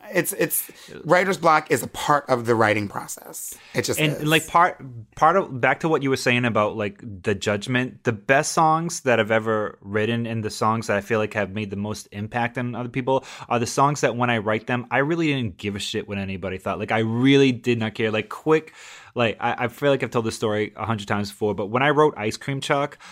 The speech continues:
Speaker 2: I wrote that song, like, I wrote that song for my friend's movie that was gonna, it was gonna be in, and the, the song was gonna be in, it, it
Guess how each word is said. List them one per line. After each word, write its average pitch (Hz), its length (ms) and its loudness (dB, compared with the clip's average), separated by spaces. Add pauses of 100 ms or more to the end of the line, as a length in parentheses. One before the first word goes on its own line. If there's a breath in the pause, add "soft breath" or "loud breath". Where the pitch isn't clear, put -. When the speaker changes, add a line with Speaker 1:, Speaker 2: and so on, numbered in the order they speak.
(160 loud breath)
Speaker 2:
I 127 120 6
wrote 160 240 4
that 143 180 4
song, 127 480 4 (220 soft breath)
like, 123 160 2
I 143 60 4
wrote 190 220 6
that 180 140 4
song 135 320 6
for 135 120 -6
my 113 140 0
friend's 120 500 0
movie 117 800 0 (240 soft breath)
that 147 160 4
was 151 160 -2
gonna, 147 500 -2
it 135 80 0
was 131 160 2
gonna 151 180 0
be 147 220 0
in, 151 160 -2
and 120 180 -4
the, 123 120 -2
the 123 160 -2
song 160 400 4
was 175 160 2
gonna 139 180 0
be 120 220 0
in, 113 440 -4 (200)
it, 131 60 4
it 131 140 0